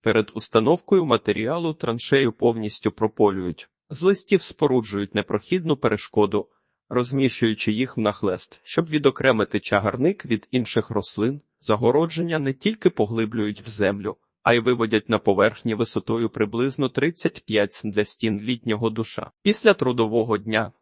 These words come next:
приємно обполоснутися в прохолодній воді,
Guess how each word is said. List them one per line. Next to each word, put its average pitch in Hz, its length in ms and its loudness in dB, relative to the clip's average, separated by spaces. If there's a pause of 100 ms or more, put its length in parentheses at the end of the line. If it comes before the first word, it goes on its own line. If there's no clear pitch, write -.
(120)
приємно 120 500 0
обполоснутися 120 960 -2
в 131 100 -10
прохолодній 110 680 0
воді, 104 440 -2